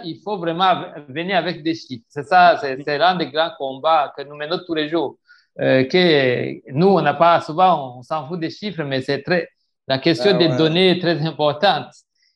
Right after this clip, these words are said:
Speaker 1: Et là, on avance sur le savon, mais il faut qu'on arrive à prouver que non seulement les gens se lavent, mais ils se lavent au bon moment et le savon va être le meilleur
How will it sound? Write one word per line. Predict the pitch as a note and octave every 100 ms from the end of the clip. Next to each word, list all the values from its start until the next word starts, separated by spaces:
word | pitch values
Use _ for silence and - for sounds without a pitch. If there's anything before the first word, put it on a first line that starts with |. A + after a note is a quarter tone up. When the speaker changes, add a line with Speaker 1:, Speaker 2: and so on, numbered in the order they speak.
| _
Speaker 1:
Et | C#3 C#3+ C#3+ C#3+ C#3
là, | F3+ G3+ A3+ A#3+ B3+ - _ _ _ _ _ _ _ _ _ _ _
on | G3 G#3+ G3+
avance | G3+ G#3 A#3+ A#3
sur | A#3
le | F#3
savon, | F#3 F3 A3
mais | A3 E3+
il |
faut | E3 B3+
qu'on | A#3 G#3+
arrive | E3 E3 A#3
à | F#3+
prouver | - F3 E3 A3+ -
que | G3+ E3+
non | G3 C4 -
seulement | F#3 D#3+ E3 A#3+ - _ _ _ _ - - -
les | G#3+ F#3
gens | A#3+
se | A#3 F#3+
lavent, | D#3 C#3+ F#3+ B3+ A3 -
mais | F3+
ils | F#3+
se | F#3+
lavent | G3 A#3+ A3
au | F3+
bon | F#3+ G#3+
moment | F3 D#3 G3 A3 -
et | F#3 G3+ G#3+ -
le | F3
savon | F3+ F3 A#3
va | A3
être | G#3 G#3 D#3+
le | D3
meilleur | D3+ F3 G3